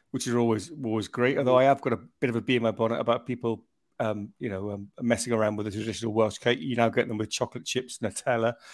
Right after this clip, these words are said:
jam, you, you name it. You can put anything in a, in a, in a Welsh cake. It should have, you know, uh,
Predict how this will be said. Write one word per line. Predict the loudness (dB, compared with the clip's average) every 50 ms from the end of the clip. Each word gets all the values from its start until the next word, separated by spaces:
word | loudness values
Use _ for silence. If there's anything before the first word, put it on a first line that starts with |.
| -20 -20 -20 _
jam, | 0 4 6 8 8 8 6 4 0 -2
you, | -4 -6 -4
you | -2 2 4
name | 4 4 4
it. | 2 0
You | -2
can | 0
put | 2 4 4
anything | 4 2 2 0 -2
in | -2 0 0 0
a, |
in | -2 0 -2
a, | -2
in | -2 0 0 0
a | 0
Welsh | 2 2 0 0 0
cake. | -2 -2 -2 -2
It | -6 -6
should | -4 -4 -2 0
have, | 0 0 0 -2 _ _ -20 -20 -20 -20 -20 _ _ _
you | -4 -4
know, | -2 -4 -6 -8 _ -6
uh, | -6 -6